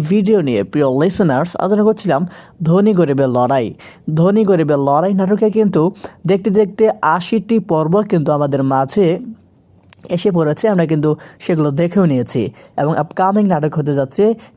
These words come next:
বিরাশিতম পর্ব। বিরাশিতম, বিরাশিতম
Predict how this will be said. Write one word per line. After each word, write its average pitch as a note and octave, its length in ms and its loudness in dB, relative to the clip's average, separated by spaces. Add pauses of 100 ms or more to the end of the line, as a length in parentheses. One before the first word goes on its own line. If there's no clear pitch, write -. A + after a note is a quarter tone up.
বিরাশিতম F#3 480 0 (160)
পর্ব। B2+ 180 0 (420)
বিরাশিতম, G#3 400 0 (1120)
বিরাশিতম G3 420 2